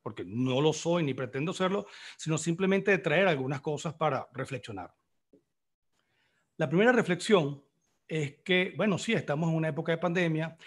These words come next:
pero en la cual estamos ahorita con una tecnología como nunca antes había ocurrido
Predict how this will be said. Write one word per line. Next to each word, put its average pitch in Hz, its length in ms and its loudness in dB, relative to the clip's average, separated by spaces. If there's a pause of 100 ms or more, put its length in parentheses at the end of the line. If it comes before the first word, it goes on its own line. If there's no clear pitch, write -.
(140)
pero 151 140 0
en 143 60 2
la 131 100 -2
cual 160 220 0
estamos 175 420 0
ahorita 156 260 -4
con 151 120 -2
una 190 160 2
tecnología 160 520 2
como 160 240 4
nunca 196 520 8
antes 170 340 2
había 147 180 2
ocurrido 165 600 2